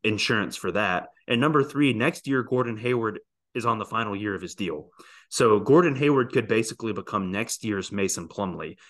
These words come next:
and be a guy you trade at the deadline and then have a young guy slide into the starting five in his place once he leaves via trade. So I really think if you can get a wing player, kind of like a, a three slash four, maybe can play some small ball five,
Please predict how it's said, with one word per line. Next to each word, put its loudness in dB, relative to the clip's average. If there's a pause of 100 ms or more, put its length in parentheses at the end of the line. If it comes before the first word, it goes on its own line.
(100)
and -4
be 6
a 4
guy 0
you 0
trade -2
at -4
the -6
deadline -4 (340)
and -4
then 2
have -2
a 0
young 0
guy -2
slide 0
into -4
the -8
starting -2
five -2 (420)
in 2
his 0
place 0
once -6
he -6
leaves -4
via -2
trade. -2 (280)
So 2
I 6
really 4
think -6
if -16
you -6
can -2
get 4
a 6
wing 0
player, -2
kind -6
of -2
like -4
a, -4
a -6
three 0
slash 0
four, 0 (180)
maybe 0
can -8
play -2
some -10
small -6
ball -2
five, 0